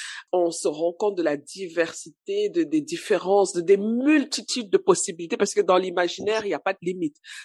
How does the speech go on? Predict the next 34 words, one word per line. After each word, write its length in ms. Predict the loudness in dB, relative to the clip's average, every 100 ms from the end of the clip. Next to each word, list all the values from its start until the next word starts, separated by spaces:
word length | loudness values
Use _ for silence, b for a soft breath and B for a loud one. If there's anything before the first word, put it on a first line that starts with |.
| 0
Donc 260 | 0 -2 -12 _ -20 _ _ _ _ _ -14
forcément, 640 | -4 2 2 4 4 6 6 6 0 _
on 120 | 0
devient 340 | 4 4 4 0 2 6
humble 460 | 6 6 0 -6
parce 160 | -6 -4
qu'on 140 | -4
comprend 480 | -2 -4 -4 -8 -8
que 160 | -6 -8 -8 B B B
là 220 | 4 4
dehors, 520 | 8 8 8 6 4 0
il 40 | -2
y 40 |
a 80 | 0
des 120 | 0
milliards 460 | -2 0 2 4 2
et 80 |
des 140 | -2 -6
milliards 340 | -4 -2 0
de 80 | 0
façons 320 | -4 -4 -6
de, 100 | -4
de 120 | -6 -6
penser 440 | -6 -6 -4 -4
et 100 | -2
de 80 | -2
voir 380 | -2 2 0 -2 -6
la 220 | -2 -2
vie. 240 | -2 -10 -20 _
Voilà. 560 | -4 4 6 6 4 0 _ _ _ _ _ _ -20 -20 _
Écoute, 400 | 2 2 2 2
Fanatiki, 1000 | 2 2 4 2 -2 -8 -12 -6 -4 -4 -4
vraiment 360 | 0 4 4
merci 520 | 4 2 -2 -8 -10